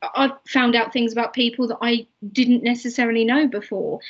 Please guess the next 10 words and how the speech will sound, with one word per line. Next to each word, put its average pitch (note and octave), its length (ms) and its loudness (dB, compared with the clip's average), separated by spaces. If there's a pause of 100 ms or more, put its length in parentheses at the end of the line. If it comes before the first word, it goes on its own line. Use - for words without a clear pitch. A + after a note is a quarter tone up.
(280)
That's C4 300 0
the A#3+ 100 -2
whole B3 220 -2
purpose, B3+ 680 -6
is A3 280 0
to A3 340 -4
motivate A#3+ 720 0
and A3 80 -6
inspire G#3+ 480 -4
people. F#3 540 -8